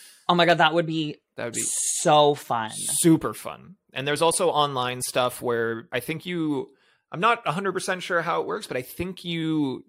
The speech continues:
Speaker 2: deliberate between you to pick options. I don't know if you also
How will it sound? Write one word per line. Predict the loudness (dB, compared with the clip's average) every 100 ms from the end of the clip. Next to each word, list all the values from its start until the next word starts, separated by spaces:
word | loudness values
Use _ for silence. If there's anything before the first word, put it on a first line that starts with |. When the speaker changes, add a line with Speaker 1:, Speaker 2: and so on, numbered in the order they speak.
| _ _ _ _ -16 _ _ _ -4
Speaker 2:
deliberate | 0 2 4 2 2
between | -8 -6 -6 -4
you | 0
to | 0
pick | 0 0
options. | 0 0 -4 -6 -4
I | -2
don't | -2 -2
know | -2 -4
if | -4
you | -8 -6 -2
also | -2 0 2 0 0